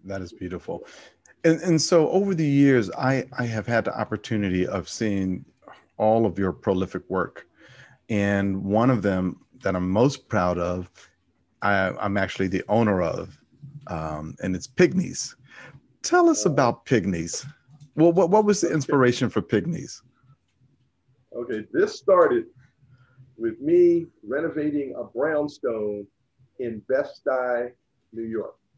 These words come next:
Speaker 2: I had a friend that had a problem with a contractor, knew I did contracting work, and said, "Mike, I'll pay you whatever you want, just renovate my brownstone."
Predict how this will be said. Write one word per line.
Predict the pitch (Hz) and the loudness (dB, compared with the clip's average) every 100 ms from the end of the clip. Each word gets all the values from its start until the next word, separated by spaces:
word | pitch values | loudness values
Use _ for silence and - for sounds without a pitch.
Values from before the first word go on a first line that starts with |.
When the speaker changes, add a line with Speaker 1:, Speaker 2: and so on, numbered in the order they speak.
| _ _ _ _ _ _ _ | _ _ _ _ _ _ _
Speaker 2:
I | 113 | -8
had | 120 | -8
a | |
friend | - 147 147 151 151 151 | -2 0 2 0 -2 -6
that | 120 113 - - | -6 -6 -10 -8
had | 120 123 | -4 -2
a | 117 - - | -4 -8 -4
problem | 127 127 131 123 | -2 -2 -4 -4
with | 123 120 | -4 -4
a | - | -6
contractor, | 151 143 139 131 117 113 120 117 _ _ | -4 -4 -2 -2 -4 -4 -10 -10 _ _
knew | 113 143 139 | -4 0 2
I | 135 | 0
did | 139 135 - | -2 -6 -4
contracting | 151 147 143 123 131 117 | -4 -2 -2 -4 -6 -8
work, | 113 120 | -6 -6
and | 117 | -10
said, | 117 107 | -10 -8
"Mike, | 120 131 135 _ _ - | -4 -4 -6 _ _ -12
I'll | 117 - | -10 -6
pay | 135 | -6
you | 120 | -4
whatever | 117 127 165 190 | -2 0 0 0
you | 208 | 0
want, | 170 143 - _ _ _ _ - | 0 0 -2 _ _ _ _ -4
just | 127 120 _ _ _ | -4 -4 _ _ _
renovate | 101 123 160 147 151 143 | -8 -4 -2 -2 -2 -4
my | 139 127 123 120 _ - | -4 -4 -4 -6 _ -8
brownstone." | 123 120 104 - 104 | -4 -4 -6 -10 -12